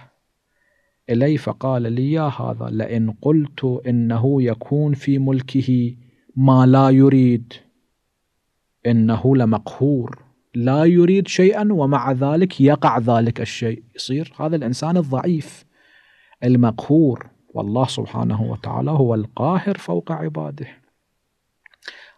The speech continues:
الله سبحانه وتعالى لا حدود لقدرته، والكون بأسره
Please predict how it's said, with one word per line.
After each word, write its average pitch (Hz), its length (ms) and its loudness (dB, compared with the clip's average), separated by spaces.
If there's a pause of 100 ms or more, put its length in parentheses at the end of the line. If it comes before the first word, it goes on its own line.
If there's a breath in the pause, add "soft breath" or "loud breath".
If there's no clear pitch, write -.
الله 117 260 -2
سبحانه 107 560 -8
وتعالى 117 440 -10
لا 113 180 -4
حدود 117 500 -6
لقدرته، 139 800 -10
والكون 110 840 -4 (520 soft breath)
بأسره 139 840 -4